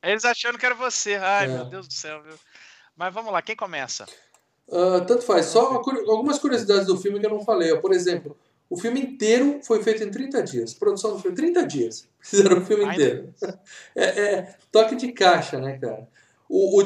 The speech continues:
Speaker 2: diretor
Speaker 1: o
Speaker 2: falou que é
Speaker 1: problema
Speaker 2: o
Speaker 1: é que é o
Speaker 2: primeiro filme de horror da carreira dele, que é uma coisa que eu falei no Afinal o Filme é Bom, e falo de novo aqui. Ele falou que é o primeiro filme de horror do, da carreira dele, porque o filho de Chuck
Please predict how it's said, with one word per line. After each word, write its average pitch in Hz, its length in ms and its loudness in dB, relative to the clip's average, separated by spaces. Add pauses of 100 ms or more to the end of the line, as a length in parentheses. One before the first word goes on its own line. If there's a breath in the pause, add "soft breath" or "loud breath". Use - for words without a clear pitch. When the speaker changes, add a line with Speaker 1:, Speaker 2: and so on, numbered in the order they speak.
Speaker 2:
diretor 208 360 10
Speaker 1:
o - 40 0
Speaker 2:
falou 202 260 6
que 180 60 -2
é 190 60 4
Speaker 1:
problema 190 160 6
Speaker 2:
o 175 40 2
Speaker 1:
é - 20 -4
que 214 60 -4
é - 20 -6
o - 200 -12 (200)
Speaker 2:
primeiro 202 380 4
filme 214 200 -4
de 190 100 0
horror 156 340 2
da 147 100 -2
carreira 139 320 0
dele, 143 180 -2
que 160 80 -10
é 156 40 -4
uma 147 120 -6
coisa 151 220 -2
que 156 100 -10
eu 151 80 0
falei 143 640 0 (480)
no 143 100 -2
Afinal 135 340 -2
o - 20 -6
Filme 131 180 -6
é 117 60 -4
Bom, 135 260 -2
e 131 200 -4
falo 139 180 0
de 139 100 -6
novo 127 140 -6
aqui. - 260 -10
Ele 156 120 -2
falou 156 180 2
que 156 80 0
é - 20 0
o 151 40 -2
primeiro 180 260 -2
filme 202 140 -8
de 175 80 0
horror 151 320 4
do, 123 260 -8
da 131 80 -10
carreira 135 260 -4
dele, 156 200 -2
porque 175 160 -8
o 156 40 -6
filho 175 220 -6
de 147 180 -10
Chuck 156 240 -4